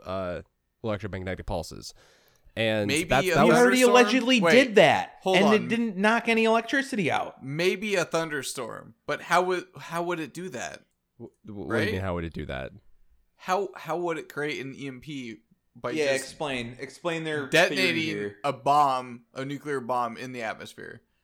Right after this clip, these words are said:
Speaker 1: I mean, it, it creates the electromagnetic pulse to begin with, but if it's high up,
Speaker 2: Okay.
Speaker 1: it's, uh, radiates much more efficiently down upon a wider area.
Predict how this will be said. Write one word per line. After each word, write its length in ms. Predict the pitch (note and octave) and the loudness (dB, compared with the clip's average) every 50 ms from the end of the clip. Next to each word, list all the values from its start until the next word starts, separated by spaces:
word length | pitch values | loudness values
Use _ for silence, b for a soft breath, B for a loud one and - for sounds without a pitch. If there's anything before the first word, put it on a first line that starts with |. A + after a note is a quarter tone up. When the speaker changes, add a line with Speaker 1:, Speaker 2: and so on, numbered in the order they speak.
| _ _ _ _ _ _ | _ _ _ _ _ _
Speaker 1:
I 60 | - C#3+ | -2 0
mean, 140 | D#3+ D#3+ | 0 2
it, 180 | A#2+ D#3+ F3 B2+ | 2 0 0 -2
it 120 | E3+ E3 - | -4 -6 -4
creates 340 | - A3 G#3+ A#3 A3+ - - | -4 -2 -2 -2 -2 -4 -4
the 80 | E3 | -2
electromagnetic 1040 | D#3 D3 C#3 - C#3+ B2 B2 A#2 A#2 A2+ - _ - A2+ A2 G#2+ A#2 A2 G#2+ - - | -2 -2 -2 -2 -4 -4 -4 -6 -6 -10 -12 _ -6 -6 -4 -2 -4 -4 -4 -6 -4
pulse 200 | A#2+ A2 A2 - | -4 -4 -4 -4
to 60 | - | -6
begin 280 | - G2+ - G2 A2 B2+ | -8 -6 -4 -4 -2 0
with, 320 | C#3+ D3+ - - - - | 0 0 -2 -4 -8 -4
but 120 | - B2+ B2+ | -2 -2 0
if 120 | - B2 | -2 -4
it's 100 | A2 - | -8 -8
high 280 | - - C3+ B2 A#2+ A#2 | -6 -2 0 0 2 2
up, 280 | A2 G#2+ - - - - - | 2 0 0 -4 -8 -6 -2
Speaker 2:
Okay. 140 | A2+ G#2+ G#2 | -2 -2 0
Speaker 1:
it's, 240 | G#2 G#2+ G#2+ A2 | 0 -2 -2 -2
uh, 180 | A2+ G2 G2 F#2 E2 | -2 -2 -2 -2 -2
radiates 540 | A2+ C3 B2 A2 A2 G#2+ G#2 G2+ - - - | 0 0 0 0 0 -2 -2 -4 -6 -6 -6
much 200 | G#2 G#2 - - | -6 -6 -4 -4
more 100 | G#2 G2 | -6 -6
efficiently 440 | - - G2 F2+ - - G2+ F#2+ | -4 -6 -8 -8 -8 -8 -8 -8
down 220 | E2+ F#2 F2+ F#2 F#2+ | -6 -6 -4 -4 -4
upon 220 | F2+ - F#2+ F#2+ | -4 -6 -6 -6
a 60 | F2+ | -4
wider 320 | E2 E2+ E2+ E2+ E2+ D#2+ - | -4 -4 -4 -4 -4 -6 -8
area. 440 | - E2 D2+ D2 C2+ A1 G#1 B1+ | -8 -8 -8 -8 -8 -10 -12 -12